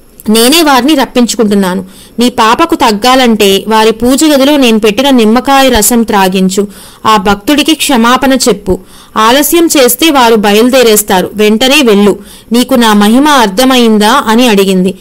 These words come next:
"మీ ఇంటి పూజ గదిలో ఉండే నిమ్మకాయ ఉందా?" అని అడిగాడు ఆ కలెక్టర్.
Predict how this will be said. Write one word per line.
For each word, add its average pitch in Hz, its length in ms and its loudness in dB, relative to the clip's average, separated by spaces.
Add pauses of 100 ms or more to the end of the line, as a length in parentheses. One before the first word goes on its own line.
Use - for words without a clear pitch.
(300)
"మీ 240 200 2
ఇంటి 233 200 0
పూజ 277 300 -2
గదిలో 269 340 2
ఉండే 233 220 2
నిమ్మకాయ 240 580 0
ఉందా?" 220 380 2
అని 226 260 0
అడిగాడు 208 400 0
ఆ 240 160 2
కలెక్టర్. 190 480 -4